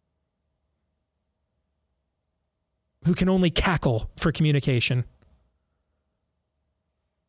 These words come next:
or was a Rhodes Scholar like Bill Clinton. They don't, they don't care.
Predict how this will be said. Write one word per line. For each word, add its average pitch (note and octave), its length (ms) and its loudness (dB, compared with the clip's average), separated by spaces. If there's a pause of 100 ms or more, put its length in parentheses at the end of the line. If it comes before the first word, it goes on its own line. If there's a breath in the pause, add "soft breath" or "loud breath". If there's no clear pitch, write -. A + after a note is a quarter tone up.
(300)
or A#3 140 2
was G3 140 4
a E3+ 60 2
Rhodes G3 300 2
Scholar C#3 360 0
like C#3+ 180 0
Bill F3 140 0
Clinton. F3+ 340 -2
They B2 100 -2
don't, C4+ 260 -6
they - 100 -6
don't G#3 100 -6
care. G#2 300 -4